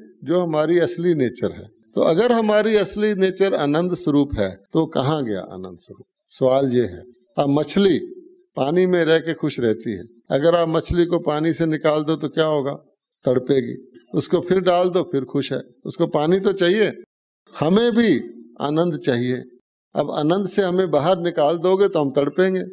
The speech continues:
प्रेम मांगेंगे, शांति मांगेंगे, संतोष मांगेंगे, मुक्ति मांगेंगे, सब कुछ मांगेंगे। पानी में डाल दो, ठीक है। तब सवाल जो है, हमारी असली नेचर कहाँ गई और क्यों गई? सिंपल बात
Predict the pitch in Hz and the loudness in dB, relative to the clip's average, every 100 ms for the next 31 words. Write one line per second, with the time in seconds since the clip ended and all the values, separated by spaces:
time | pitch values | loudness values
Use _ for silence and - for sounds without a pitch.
0 | - - _ - 170 175 156 160 156 151 | -16 -20 _ -2 0 0 0 0 -2 -2
1 | 156 147 151 160 170 156 151 151 156 156 | -2 -2 -4 0 0 0 -2 -2 0 0
2 | 147 143 147 170 165 156 151 151 151 156 | 0 -2 0 0 0 -4 0 -2 0 -2
3 | 151 151 - 165 156 147 151 156 156 151 | -2 -6 -2 0 0 -2 0 0 0 -2
4 | 151 _ _ _ - 233 233 220 160 131 | -6 _ _ _ -2 -2 0 -2 0 -2
5 | 113 101 87 90 _ 139 147 175 165 123 | -2 -4 -6 -12 _ -4 0 2 2 2
6 | 113 110 120 117 131 123 117 - _ _ | 0 0 -2 -4 -6 -6 -10 -12 _ _
7 | _ - 208 160 - 139 131 175 170 165 | _ -2 -2 -4 -2 0 2 2 2 2
8 | 170 147 147 151 160 147 - 165 147 127 | 2 0 -2 0 0 -2 0 0 2 -2
9 | - 139 131 127 147 101 - - _ - | -2 -4 -2 -2 -2 -4 -10 -16 _ -4
10 | 135 160 165 165 156 147 - - - 151 | -2 0 0 0 -2 -4 -10 -20 -6 -4
11 | 160 170 151 135 | 0 0 2 0